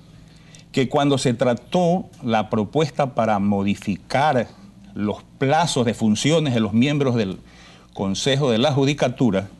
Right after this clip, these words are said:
la Corte Constitucional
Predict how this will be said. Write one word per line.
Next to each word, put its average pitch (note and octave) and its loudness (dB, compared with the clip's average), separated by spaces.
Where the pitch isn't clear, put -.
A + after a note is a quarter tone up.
la G2+ -2
Corte C#3+ 0
Constitucional C3 0